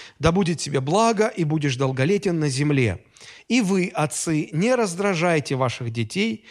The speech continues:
но воспитывайте их в учении и наставлении Господнем». Между прочим, четвертый стих вот в этом,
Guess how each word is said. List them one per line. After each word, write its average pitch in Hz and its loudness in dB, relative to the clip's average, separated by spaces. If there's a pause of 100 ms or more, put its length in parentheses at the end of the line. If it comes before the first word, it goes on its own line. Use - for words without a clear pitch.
(280)
но 208 4
воспитывайте 165 0
их 131 -4
в 135 -6
учении 208 0
и 156 -4
наставлении 127 -2
Господнем». 113 -6 (680)
Между 143 -2
прочим, 151 -2
четвертый 139 -4
стих - -6
вот 127 -8
в 120 -6
этом, 113 -8